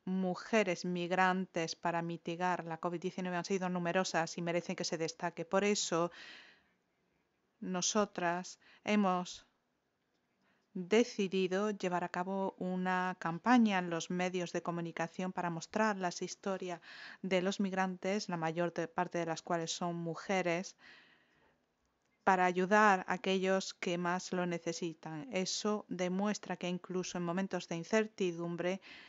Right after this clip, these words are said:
las mujeres migrantes son agentes del cambio. Muchas gracias por su atención.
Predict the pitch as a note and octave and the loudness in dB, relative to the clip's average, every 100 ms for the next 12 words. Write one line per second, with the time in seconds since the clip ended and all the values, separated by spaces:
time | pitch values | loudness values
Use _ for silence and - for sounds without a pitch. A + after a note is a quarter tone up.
0 | - - _ _ _ - F#3+ F#3+ - F#3+ | -20 -20 _ _ _ -6 -2 -2 0 -2
1 | F#3 - G#3 F#3 F3+ G3 F#3+ E3+ E3+ F3+ | -2 0 0 0 -2 -2 -2 -4 -4 -6
2 | - F#3+ - F3+ - F3 D#3+ C#3+ - - | -4 -6 -4 -4 -2 -4 -6 -10 -12 -12
3 | D#3+ - D#3 D3+ D3+ D#3 F#3+ F#3 D#3 D#3 | -12 -10 -10 -10 -12 -12 -12 -10 -10 -12
4 | D3+ - E3 D#3+ E3 - E3+ D3+ | -14 -12 -10 -8 -10 -8 -6 -6